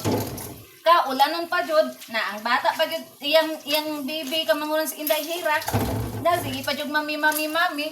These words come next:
Wa na jud ko kalakaw. Wa na jud ni kalakaw dayon, guys. O, to na. Ang saon na mo nirong paglakaw,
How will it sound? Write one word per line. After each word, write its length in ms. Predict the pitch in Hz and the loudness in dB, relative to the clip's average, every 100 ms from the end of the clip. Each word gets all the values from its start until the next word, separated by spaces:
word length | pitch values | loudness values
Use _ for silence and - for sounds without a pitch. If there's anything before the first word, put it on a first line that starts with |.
| - 240 | -8 -4
Wa 160 | 277 | -2
na 80 | 339 | -2
jud 160 | 339 349 | -2 -8
ko 80 | |
kalakaw. 480 | 339 269 277 277 262 | -6 -4 -4 -4 -6
Wa 160 | - 330 302 | -4 -2 -2
na 80 | |
jud 160 | 339 349 | -2 -4
ni 80 | 320 | -4
kalakaw 400 | 262 247 254 240 | -2 -2 -2 0
dayon, 320 | 226 220 220 208 | 0 -2 -4 0
guys. 320 | 247 311 - - - - - - - - - - - - - - - 247 - - - - - - - - - - - - - | 0 0 -6 -10 -10 -14 -14 -16 -20 -20 -18 -18 -18 -12 -8 -8 -8 -10 -10 -12 -12 -10 -10 -10 -12 -14 -14 -12 -6 -6 -2
O, 80 | 220 226 | -2 -2
to 160 | 233 | -6
na. 160 | 220 196 | -6 -8
Ang 60 | - | -4
saon 320 | 233 294 311 | -2 -2 -4
na 80 | 311 | -4
mo 160 | 302 | -6
nirong 240 | 311 320 262 | -6 -6 -6
paglakaw, 480 | 294 311 277 208 | -4 -2 0 -2